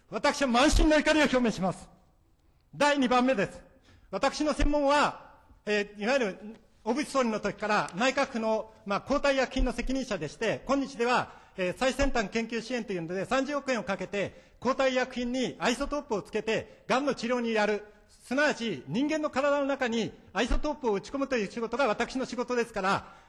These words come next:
内部被曝問題に関して一番必死に研究しております。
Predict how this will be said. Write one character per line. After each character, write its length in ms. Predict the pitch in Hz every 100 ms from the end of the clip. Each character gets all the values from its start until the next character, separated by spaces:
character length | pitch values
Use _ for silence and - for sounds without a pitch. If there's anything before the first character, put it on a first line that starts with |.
| -
内 200 | 165 277
部 80 | 285
被 100 | 277
曝 180 | 285
問 160 | 285 285
題 120 | 247
に 40 | 208
関 140 | 196
し 60 | -
て 80 |
一 160 | 240 262
番 140 | 285
必 220 | 269 277 277
死 60 |
に 80 | 277
研 160 | 269 269
究 140 | 262
し 60 | 247
て 80 |
お 20 | 233
り 80 |
ま 140 | 208
す。 80 | 175